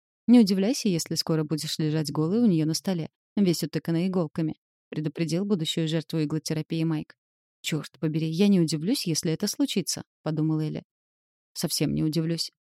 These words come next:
Он просидел в пабе около часа, радуясь общению с приятной компанией. У него даже мелькнула мысль, что ему не придется уговаривать себя прийти сюда еще раз. «Это прогресс»,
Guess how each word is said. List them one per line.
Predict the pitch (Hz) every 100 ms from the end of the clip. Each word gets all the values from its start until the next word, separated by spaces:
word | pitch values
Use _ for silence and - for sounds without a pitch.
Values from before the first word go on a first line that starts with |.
| _ -
Он | 320
просидел | 339 240 - 196 247
в | -
пабе | - 190 202 175
около | - 160
часа, | - 180 202 202 190
радуясь | 175 170 170 170 165
общению | 135 170 190 190
с | -
приятной | 165 156 160 170
компанией. | 156 160 160 160 160 160 - _ _
У | 185
него | 185 170
даже | 170 165
мелькнула | 170 156 170 160
мысль, | 160 190 -
что | 170 -
ему | 160 160
не | 156
придется | 165 156 160 -
уговаривать | 214 170 160 160 -
себя | - 160 180
прийти | 247 208 147
сюда | - 156
еще | 170 - 240
раз. | 165 - - _ _ _ -
«Это | 240 302
прогресс», | - 302 202 190 -